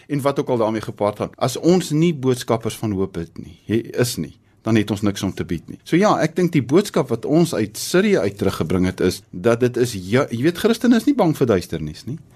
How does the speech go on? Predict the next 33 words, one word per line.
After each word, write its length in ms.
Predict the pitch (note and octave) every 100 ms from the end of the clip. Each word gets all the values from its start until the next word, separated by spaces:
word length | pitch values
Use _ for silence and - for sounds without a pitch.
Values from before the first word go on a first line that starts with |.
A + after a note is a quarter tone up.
| - _
Want 160 | C#3 D#3+
ons 200 | G3 G#3
is 80 |
lig. 380 | B3 C4 - - - -
En 140 | D3
lig 140 | A3
is 160 | F#3 F#3
nie 100 | F#3+
bang 220 | C#3+ A#2+
vir 100 | A#2+
duisternis 480 | G2 F#2+ - G2+ G2
nie. 120 | B2
Dit 120 | A#2+
is 80 | A2+
juis 260 | A#2+ F#3+ G3
te 120 | D#3
midde 420 | B2+ B2+ F3 A3
van 300 | G#3 D3 A2+
donker 380 | F#2+ C3 D#3+ E3+
tye 300 | - F#2 D#2+ - _ _
wat 180 | - G#2
ons 220 | G#2+ A2
die 140 | A2+ G2
helderste 460 | F#2 F#2 F2+ -
skyn. 300 | E2+ - B1+ -
So 160 | -
daar 180 | C3+ C#3
was 120 | C#3
hoop 320 | A#2+ A2 - A#2+
en 80 |
daar 180 | A#2 B2+
is 100 | G3+
hoop, 340 | F#2+ D#2+ -